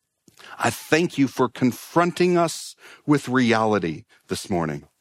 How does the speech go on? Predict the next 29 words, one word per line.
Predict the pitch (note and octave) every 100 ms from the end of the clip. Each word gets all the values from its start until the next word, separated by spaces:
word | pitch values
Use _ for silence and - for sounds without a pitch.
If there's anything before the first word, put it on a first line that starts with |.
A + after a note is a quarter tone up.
| _ _ _ _ _ _ _ _ _ _ _ _ _ - - -
I | C#3
thank | - E3 F3+ -
you | A2+
for | G2+ - B2 - _
every, | E3 E3 A#2 F#2 E2 F2 _ _ _ _ _ _ -
something | - E3 E3
tells | - D3+ D3
me | C#3+ C3+
the | C3 C3
multitude | C#3 F3 F#3 - C#3 - - B2 F2 - _ _ _ _ _ _ _
of | B2+ A2+
the | A#2+
prick | - D3+ -
of | A#2+ -
conscience. | - G#2+ F2+ - C#2+ - - - - _ _ _ _ _ _ _ _ _ _ _ -
It's | - -
grace. | C#3 F2+ - - - - _ _ _ _ _ _ _ _ _ _ _ - -
Lord, | C#3+ C3
I | A#2+
pray | - D3+ B2+
that | A2 B2
we | B2
would | A#2+
br-, | A2+ C3+
not | C3+ A#2+
wait | D3 A#2
till | C3+
next | B2+ A#2 -
week, | D#3 C3+ -